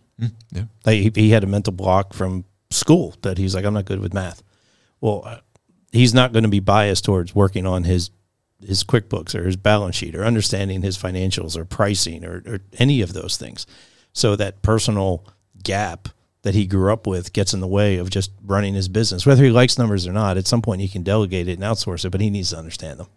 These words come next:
Speaker 1: Yeah.
Speaker 2: So business education on numbers is a big, big example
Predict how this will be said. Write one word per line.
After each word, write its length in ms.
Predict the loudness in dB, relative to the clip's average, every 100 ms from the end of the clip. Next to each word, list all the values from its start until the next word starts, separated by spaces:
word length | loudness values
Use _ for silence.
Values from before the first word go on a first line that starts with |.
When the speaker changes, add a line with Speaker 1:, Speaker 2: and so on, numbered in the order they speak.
| _ _ _ _ _ -12
Speaker 1:
Yeah. 100 | -4
Speaker 2:
So 180 | -4 -4 _
business 280 | 0 2 2
education 480 | 0 0 -2 -2 -6
on 160 | -8
numbers 340 | -6 -6 -6 -6
is 140 | -8
a 40 | -6
big, 200 | -8 -10 _ _ _
big 180 | -4 -4 -6
example 640 | -10 -2 0 0 -4 -12